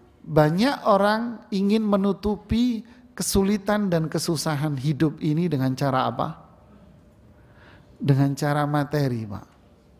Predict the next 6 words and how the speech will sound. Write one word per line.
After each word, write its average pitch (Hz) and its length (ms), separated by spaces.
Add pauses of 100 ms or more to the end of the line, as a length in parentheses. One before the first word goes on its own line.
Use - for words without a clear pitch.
(1400)
Dia 170 240
menganggap 165 640
kesulitan 160 640
dia 143 320
akan 139 240
hilang 143 420